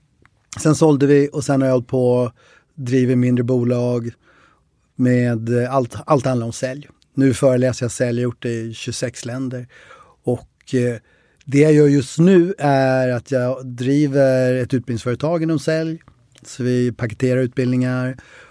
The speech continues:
Och sedan så startar vi ett rekryteringsbolag inom sälj för ett år sedan ungefär. Så det är min business. Så just nu så har jag rekryterat en försäljningschef, och vi ska väl ha en tio s-, nya säljare i varje fall nästa år. Så nu trycker vi på knappen igen och ska börja bygga, vilket är jättekul.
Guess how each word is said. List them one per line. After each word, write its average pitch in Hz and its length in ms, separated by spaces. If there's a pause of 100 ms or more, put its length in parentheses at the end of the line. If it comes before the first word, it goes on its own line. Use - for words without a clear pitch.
(100)
Och - 160
sedan 127 300
så - 180
startar 123 360
vi 120 80
ett 120 140
rekryteringsbolag 127 720
inom 127 180
sälj 120 440
för 117 160
ett 107 120
år 139 140
sedan 120 200
ungefär. 123 380 (800)
Så - 120
det 127 60
är 139 40
min 139 100
business. 123 500 (140)
Så - 100
just 160 420 (180)
nu 180 560 (480)
så - 160
har 139 100
jag 143 80
rekryterat 131 480
en 123 60
försäljningschef, 151 800
och 139 60
vi 131 60
ska 139 140
väl 127 80
ha 127 80
en 127 80
tio 131 320
s-, - 180
nya 135 260
säljare 127 280
i - 20
varje 131 120
fall 131 160
nästa 123 260
år. 127 180 (460)
Så - 120
nu 156 100
trycker 165 200
vi 156 60
på 160 60
knappen 156 340
igen 131 240
och 123 140
ska - 120
börja 123 160
bygga, 123 280 (160)
vilket 156 240
är 175 40
jättekul. 123 380